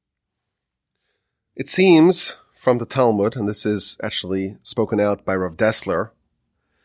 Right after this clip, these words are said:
that there is a concept called a higher destiny versus a lower destiny. If it is your mission, for example, to struggle with something,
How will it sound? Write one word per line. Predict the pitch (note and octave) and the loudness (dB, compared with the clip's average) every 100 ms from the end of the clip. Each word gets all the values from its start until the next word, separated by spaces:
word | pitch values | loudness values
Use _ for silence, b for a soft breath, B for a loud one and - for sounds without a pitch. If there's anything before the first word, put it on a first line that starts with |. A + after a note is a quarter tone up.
| _ _ G#2 | _ _ -8
that | B2+ B2+ - | -2 -2 2
there | C3 B2 | 2 2
is | - - | 0 -4
a | |
concept | A2+ - - D#3 F#3 F3+ D3+ C3+ | -8 -6 -4 2 2 4 -2 -4
called | - A#2+ A#2+ | -6 -2 0
a | A2 | -2
higher | F#2+ - - A#2+ A#2+ B2+ C3 A#2 | -6 -8 -2 2 2 2 0 0
destiny | - G2 F#2 - F2 E2 - _ _ _ _ _ _ _ _ _ _ - | -2 -4 -4 -6 -8 -8 -14 _ _ _ _ _ _ _ _ _ _ 0
versus | G2+ G2+ F#2 | 2 2 2
a | |
lower | F2+ F2+ E2+ | 4 4 4
destiny. | - - C2 E2 F2+ _ _ _ _ _ _ _ _ _ _ B B B B - | 0 -6 -6 -8 -10 _ _ _ _ _ _ _ _ _ _ B B B B -6
If | A3 C4+ - | -2 -2 0
it | F3+ E3+ E3+ | -2 -2 -2
is | G3 G3 - - | 0 0 -4 -8
your | G#2+ C3+ D#3 D#3+ C#3 | -4 0 2 2 0
mission, | C#3 D3 D3+ D#3+ D#3 - A#2+ F#2+ | 0 -2 0 0 2 2 0 -4
for | - G2 | -6 -6
example, | F#2+ G2+ F2+ - F2 _ _ _ _ _ _ _ _ _ - | -4 -6 -6 -10 -18 _ _ _ _ _ _ _ _ _ -8
to | B2 | -4
struggle | - - C3 B2+ B2+ A#2+ | -2 2 2 4 2 2
with | G#2+ G#2+ | 0 -4
something, | F2+ E2 D2+ | -6 -8 -14